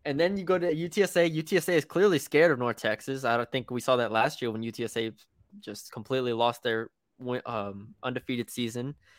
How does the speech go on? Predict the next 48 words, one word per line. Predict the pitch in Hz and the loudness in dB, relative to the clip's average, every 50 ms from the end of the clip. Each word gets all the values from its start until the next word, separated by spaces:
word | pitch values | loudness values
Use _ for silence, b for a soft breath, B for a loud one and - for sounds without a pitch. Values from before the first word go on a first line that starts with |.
| b b b b b | b b b b b
So | - - - 135 123 120 120 117 113 - _ _ _ _ | -8 -2 2 2 4 4 2 2 0 -4 _ _ _ _
y-, | - 135 139 139 - | -18 -16 -16 -14 -16
if | 127 - | -10 -6
you | 143 151 151 | -4 -4 -2
can | - 175 160 | 0 0 2
win | 160 156 151 | 2 4 4
one | 139 139 151 156 | 4 4 4 4
of | 160 143 135 | 2 0 -2
U | 139 147 151 | -4 -4 -4
T | - 160 | -2 -2
S | 147 - | -2 0
A | 151 147 | 0 0
Western, | 139 131 139 139 139 - - 151 147 143 139 | 2 4 2 2 0 -2 -6 -6 -4 -4 -2
U | 139 139 143 | -2 0 0
A | 139 131 | 0 0
B, | 127 135 135 143 160 170 _ _ _ _ _ _ _ _ _ _ _ _ _ _ _ _ _ _ _ _ _ _ _ _ | 0 -2 -2 -2 -4 -6 _ _ _ _ _ _ _ _ _ _ _ _ _ _ _ _ _ _ _ _ _ _ _ _
you | - 151 | -4 0
get | 147 156 156 | 0 0 0
to | 156 | 0
seven | - - 156 143 139 143 | 2 4 4 4 4 0
and | 135 | 0
five. | - 139 135 127 131 127 113 | 4 4 6 6 4 2 0
And | - 131 127 | -2 -2 -2
at | 127 123 113 | -2 0 2
that | 143 143 147 147 - | 4 4 4 4 0
point, | - 139 123 120 | -2 -2 -2 -2
we | 120 | -2
would | 120 117 117 | -4 -4 -6
be | 120 120 | -6 -4
having | 120 117 110 113 | -4 -4 -4 -4
a | 101 | -2
very | 113 110 107 104 | -2 -2 -2 -2
interesting | 104 104 - - 117 104 | -4 -6 -8 -10 -10 -8
conversation | 104 104 101 101 - - 98 98 - - - 101 104 107 - _ _ _ _ _ _ _ _ _ _ _ _ - | -6 -8 -8 -8 -10 -12 -12 -12 -14 -14 -14 -14 -14 -14 -16 _ _ _ _ _ _ _ _ _ _ _ _ -2
on | - 117 107 104 | 2 2 2 2
this | 104 101 - | 2 -2 -4
podcast. | - - 104 101 101 - - - 107 - - | -4 -4 -4 -4 -4 -6 -12 -20 -20 -4 0
But | - 117 107 | 2 2 4
there's | 123 117 113 | 4 2 2
a | 113 | 2
lot | 113 123 135 151 | 4 4 4 4
of | 156 | 4
work | 147 147 139 143 | 4 2 0 0
to | - 120 | -4 -8
do. | - 117 127 151 - - | -6 -6 -6 -8 -10 -12
I'm | 120 120 | -6 -4
not | 113 113 110 | -2 -2 -2
gonna | - 127 117 117 | -2 -4 -4 -4